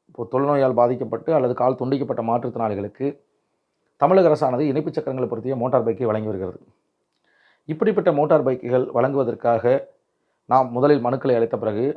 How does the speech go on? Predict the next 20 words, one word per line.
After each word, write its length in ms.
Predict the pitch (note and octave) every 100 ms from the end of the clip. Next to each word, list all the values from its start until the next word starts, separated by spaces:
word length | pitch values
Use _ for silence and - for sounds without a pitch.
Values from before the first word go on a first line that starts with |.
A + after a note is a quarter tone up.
| -
அந்த 200 | B2+ B2
மனுவை 260 | B2 D3
வைத்துக்கொண்டு, 520 | C3 B2 A2 G#2+ G#2 E3
அந்த 140 | C3
மனுவில் 260 | B2 D3+ C#3+
உள்ள 160 | B2
முகவரிக்கு 680 | A#2 A#2+ C#3 G#2+ C#3 B2 - _ _ _ _ _ _ -
நேர்முக 340 | F3 F#3 E3+
தேர்வுக்கு 280 | D#3+ C#3 C3+
வருமாறு 360 | C3 A#2+ B2 B2+
கடிதம் 260 | A#2+ B2
அனுப்புவார்கள். 380 | A#2 A2 A2 A#2+
அந்த 280 | E3 C3+ E3+
கடிதத்தின் 340 | D3 D#3 D#3
அடிப்படையில் 260 | C3+ B2 B2+
நாம் 180 | B2+ A#2
நேர்முக 280 | C#3 C#3
தேர்வுக்கு 240 | C3 A2+ A2
சென்ற 240 | A2+ A2+
பிறகு, 440 | A2 G2+ A2+ C#3+